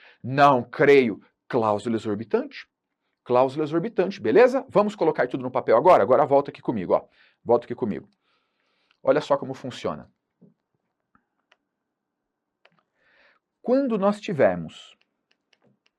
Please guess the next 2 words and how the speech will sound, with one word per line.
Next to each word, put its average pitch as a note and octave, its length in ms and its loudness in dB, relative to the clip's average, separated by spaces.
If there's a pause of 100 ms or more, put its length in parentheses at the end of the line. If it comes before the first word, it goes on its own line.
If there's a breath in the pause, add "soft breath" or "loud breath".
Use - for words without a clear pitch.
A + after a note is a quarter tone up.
(2000)
o B2+ 220 0
inadimplemento - - -6